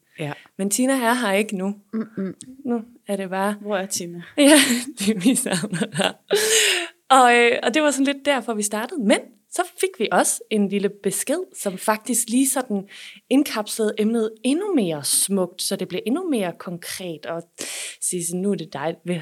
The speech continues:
Speaker 2: kunne du tænke dig at læse den op?
Speaker 1: Det var nemlig det, jeg godt kunne tænke mig. Ja, fordi, ja, fordi det, altså, og det er et stort emne. Hvad fanden gør man, når man er, øh, altså, amputeret på sin, øh, på sin trivsel
Speaker 2: Mhm.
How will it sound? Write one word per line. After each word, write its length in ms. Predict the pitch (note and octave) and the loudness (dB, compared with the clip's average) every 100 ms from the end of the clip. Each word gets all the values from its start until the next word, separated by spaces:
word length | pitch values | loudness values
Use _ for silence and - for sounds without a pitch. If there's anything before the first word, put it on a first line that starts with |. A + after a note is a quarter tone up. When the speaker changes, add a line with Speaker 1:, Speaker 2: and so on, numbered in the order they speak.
| D3+ | -8
Speaker 2:
kunne 160 | - F3+ | -10 -10
du 180 | - A3 | -6 -6
tænke 280 | - D4 C#4+ | -4 -4 -2
dig 80 | |
at 60 | G#3+ | -4
læse 220 | A3+ A#3 | -4 -6
den 160 | D#4+ F4 | -10 -12
op? 100 | F4+ - - | -14 -14 -4
Speaker 1:
Det 160 | F3+ | 0
var 100 | E3+ | 0
nemlig 440 | F3 F3 F3 F#3+ F#3+ | 2 0 0 -2 -2
det, 160 | F#3 | -4
jeg 120 | F#3 F3+ | -4 -2
godt 200 | E3+ - | -2 -2
kunne 120 | F#3+ | -6
tænke 280 | E3+ E3+ F3 | -6 -6 -8
mig. 100 | E3+ - | -8 0
Ja, 140 | G3+ G#3 | 0 0
fordi, 380 | G3 G#3 G3+ - _ _ _ _ _ | -4 -4 -4 -10 _ _ _ _ _
ja, 100 | F3 | -8
fordi 280 | F3 E3+ F3+ | -8 -10 -12
det, 240 | F3+ G3 - | -6 -8 -4
altså, 220 | - F3 G#3+ | -2 0 0
og 120 | - | 0
det 120 | F3+ | 2
er 100 | F3 | 2
et 100 | F#3+ | 4
stort 280 | - F3 D3+ | 2 2 0
emne. 220 | D3+ E3 | -2 -6
Hvad 120 | D#3+ | -6
fanden 300 | D#3+ E3+ G#3+ | -8 -4 -2
gør 140 | G#3+ F3+ | 2 2
man, 140 | A3 | 2
når 160 | G#3+ D#3 | 2 0
man 180 | D3+ D3 | -2 -4
er, 400 | C#3+ D3+ - - - - | -4 -4 -6 -12 -16 -14
øh, 400 | - F3 E3 D#3 - - | -10 -8 -8 -10 -14 -12
altså, 320 | E3+ E3+ D#3+ - _ _ _ _ | -8 -6 -8 -12 _ _ _ _
amputeret 500 | E3+ E3+ - G#3 F3+ | -4 -2 -2 0 -2
på 100 | - | -4
sin, 320 | D#3+ E3+ E3 | -6 -4 -4
øh, 260 | D#3 D#3 D#3 - _ F3 D#3 - | -4 -6 -8 -14 _ -20 -20 -8
på 120 | - | 0
sin 140 | - - | 0 2
trivsel 600 | F#3+ F#3 G#3+ G3 - D#3 - A3 | 0 0 -2 -4 -8 -12 -8 -2
Speaker 2:
Mhm. 200 | G#3 | -2